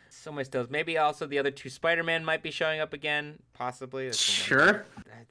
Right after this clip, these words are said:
Speaker 2: That's pretty quick. I
Speaker 1: there's
Speaker 2: would, you know what I would like for a multiverse thing?
Speaker 1: What?
Speaker 2: Um, I would like Old Man Miles Morales,
Speaker 1: Old
Speaker 2: played by Morgan Freeman.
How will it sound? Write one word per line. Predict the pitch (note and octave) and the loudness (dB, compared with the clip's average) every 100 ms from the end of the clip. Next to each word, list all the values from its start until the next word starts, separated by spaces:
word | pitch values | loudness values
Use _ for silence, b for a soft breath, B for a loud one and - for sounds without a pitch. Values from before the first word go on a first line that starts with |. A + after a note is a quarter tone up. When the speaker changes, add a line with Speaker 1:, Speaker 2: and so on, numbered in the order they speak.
| - | -2
Speaker 2:
That's | - D3+ - | 4 6 4
pretty | - F3 E3 | 4 6 6
quick. | - F3+ A3 - | 6 4 4 6
I | C#3 G3+ | 6 8
Speaker 1:
there's | A#3+ | 6
Speaker 2:
would, | A3 - - | 4 2 0
you | E3 | 4
know | F#3+ B3 | 6 6
what | C4+ | 8
I | G#3 | 8
would | A3 G#3+ | 8 6
like | F3 F#3 G3 G3 | 6 6 4 -2
for | - D#3 | 0 2
a | D3+ | 4
multiverse | C#3 D3 F3 D#3+ E3 - | 2 2 2 2 2 2
thing? | E3+ E3 F3 F3 - _ _ _ | 2 4 2 -2 -8 _ _ _
Speaker 1:
What? | B2 G#2+ | -10 2
Speaker 2:
Um, | C3 C3 B2+ - | 4 6 4 6
I | C3+ | 6
would | F#3+ F#3 | 8 8
like | D#3+ D#3+ D3+ - - - - _ _ _ _ _ | 8 6 4 -6 -16 -20 -20 _ _ _ _ _
Old | - D3+ E3+ D#3 | 2 4 6 6
Man | D3+ D#3 D3 | 6 8 6
Miles | B2+ B2+ A#2+ A#2 | 6 4 4 0
Morales, | B2+ A#2+ A2+ A2+ G#2+ G#2+ - - - | 0 2 4 2 0 -2 -4 -10 -12
Speaker 1:
Old | B2 | -4
Speaker 2:
played | C3 B2+ B2 | 0 2 4
by | B2 A#2+ | 2 4
Morgan | B2+ C3 B2 | 4 4 2
Freeman. | A#2 - B2+ A2+ G#2 G2 | 0 0 0 0 -2 -6